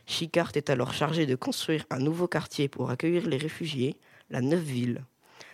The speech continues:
Un temple y est alors construit, le temple Saint-Georges. L'architecte est aussi chargé de la construction de nombreux bâtiments, tels un collège universitaire protestant, une imprimerie et l'un des plus grands bâtiments de Montbéliard, les Halles,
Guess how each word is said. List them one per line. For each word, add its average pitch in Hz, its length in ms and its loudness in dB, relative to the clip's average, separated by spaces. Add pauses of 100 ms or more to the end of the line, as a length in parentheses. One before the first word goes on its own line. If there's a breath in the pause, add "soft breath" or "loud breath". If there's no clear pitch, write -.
(120)
Un 143 140 2
temple 170 320 2
y 131 80 2
est 127 160 0
alors 147 240 2
construit, 151 420 -2 (220)
le 123 120 0
temple 156 360 2
Saint-Georges. 139 680 -2 (580 loud breath)
L'architecte 165 560 0
est 120 160 -2
aussi - 180 -4
chargé 170 420 0
de 135 120 2
la 131 260 -2
construction - 480 -4
de - 100 -2
nombreux 156 360 4
bâtiments, 156 460 2 (360 soft breath)
tels 160 160 6
un 127 80 4
collège 160 400 4
universitaire 156 680 0
protestant, 160 680 -2 (1120 soft breath)
une 151 160 4
imprimerie 160 640 0 (720 loud breath)
et 147 80 4
l'un 147 140 6
des 135 100 0
plus 127 160 -4
grands 131 300 2
bâtiments 165 420 4
de 139 80 4
Montbéliard, 147 640 4
les 147 220 2
Halles, 151 320 2